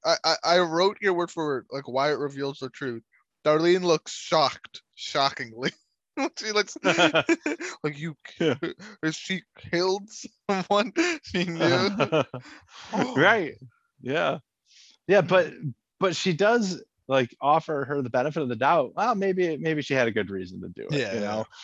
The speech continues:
Speaker 2: But then Wyatt says, "Yeah, yeah, she did it to protect Marty Byrde." And now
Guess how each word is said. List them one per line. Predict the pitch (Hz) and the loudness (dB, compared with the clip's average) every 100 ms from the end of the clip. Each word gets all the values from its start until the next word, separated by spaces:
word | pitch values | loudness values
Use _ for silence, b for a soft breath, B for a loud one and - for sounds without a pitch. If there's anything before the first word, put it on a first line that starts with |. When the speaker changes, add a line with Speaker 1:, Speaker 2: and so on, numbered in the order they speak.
| B - | B -2
Speaker 2:
But | 143 135 | 0 2
then | 165 151 143 139 | 4 4 2 0
Wyatt | 127 123 123 - | 2 2 2 -2
says, | - 123 110 | 0 0 0
"Yeah, | 139 120 | -2 0
yeah, | 131 123 | 2 0
she | 87 - | -2 -8
did | 120 | -8
it | 110 | -8
to | |
protect | 107 - 117 117 | -8 -4 -4 0
Marty | 113 107 | -2 -2
Byrde." | 95 110 95 | -2 -2 -2
And | 95 | -2
now | 110 147 147 127 117 | 0 4 6 6 4